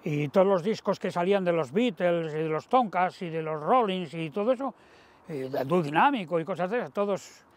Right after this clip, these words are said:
pasaban por ahí. Los domingos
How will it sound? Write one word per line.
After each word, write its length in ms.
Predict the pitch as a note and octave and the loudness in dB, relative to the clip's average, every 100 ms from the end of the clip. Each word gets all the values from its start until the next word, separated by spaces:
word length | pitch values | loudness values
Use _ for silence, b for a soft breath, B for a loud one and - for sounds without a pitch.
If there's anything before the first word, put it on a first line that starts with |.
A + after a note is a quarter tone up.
| b _ | b _
pasaban 400 | E3+ E3+ F3 E3 | -2 2 0 0
por 160 | D3+ D3+ | -2 -4
ahí. 160 | B2 - _ b b b b - | -6 -16 _ b b b b -8
Los 160 | D3 | -4
domingos 640 | D3+ D#3+ G#3+ B3+ C4 - | -2 0 0 2 0 -4